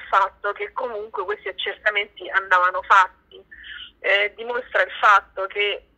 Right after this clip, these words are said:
all'epoca non si è lavorato in maniera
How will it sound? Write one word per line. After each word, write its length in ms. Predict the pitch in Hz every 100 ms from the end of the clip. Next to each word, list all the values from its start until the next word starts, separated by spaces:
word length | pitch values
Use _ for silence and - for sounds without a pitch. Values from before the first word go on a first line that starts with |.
| _ _ -
all'epoca 640 | 220 - 240 220 196 190
non 160 | 190 -
si 60 | 226
è 40 |
lavorato 640 | 208 202 202 220 214 196 185
in 120 | 196
maniera 540 | 196 208 208 196 -